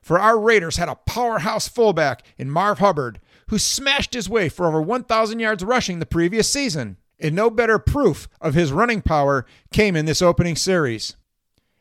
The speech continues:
After halfback Charlie Smith carried for an eleven-yard gain up the middle to get into Miami territory at the forty-four, Marv Hubbard took over on four straight carries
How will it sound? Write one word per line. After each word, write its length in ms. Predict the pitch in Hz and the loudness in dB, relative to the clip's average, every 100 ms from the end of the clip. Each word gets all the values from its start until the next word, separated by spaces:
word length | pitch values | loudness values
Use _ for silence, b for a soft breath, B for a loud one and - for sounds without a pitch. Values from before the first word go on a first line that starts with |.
| - | -8
After 260 | 196 - | -6 -4
halfback 580 | 151 240 - 185 151 - | 0 -2 -2 0 2 2
Charlie 300 | 240 254 233 | 0 2 0
Smith 420 | - 160 113 - - | -2 -2 -4 -6 -2
carried 280 | 214 202 170 | 2 2 0
for 140 | 165 | -2
an 60 | 147 | -2
eleven-yard 640 | 135 180 190 185 180 156 | 2 2 0 0 0 0
gain 200 | 175 175 | -4 -2
up 140 | 190 | -2
the 80 | - | -2
middle 380 | 208 208 151 139 b b | 0 2 0 -2 b b
to 80 | 151 | -4
get 200 | 139 202 | 0 0
into 220 | 180 - | -2 -6
Miami 420 | 165 147 156 233 233 | -2 0 0 -2 0
territory 680 | 247 233 190 160 143 139 147 | 0 0 0 -2 0 -2 -4
at 140 | 160 | -8
the 80 | 139 | -8
forty-four, 760 | - 175 151 233 214 160 143 _ b b b b | -4 -4 -2 2 2 2 -2 _ b b b b
Marv 300 | 135 214 226 | 0 2 2
Hubbard 400 | 202 180 127 101 | 2 2 0 0
took 200 | 233 240 | 0 2
over 320 | 220 180 135 | 2 0 -2
on 120 | 123 | -8
four 260 | 117 - 233 | -8 -8 -6
straight 380 | - - 254 - | -4 -2 -2 0
carries 440 | 254 233 170 143 | -2 0 -2 -4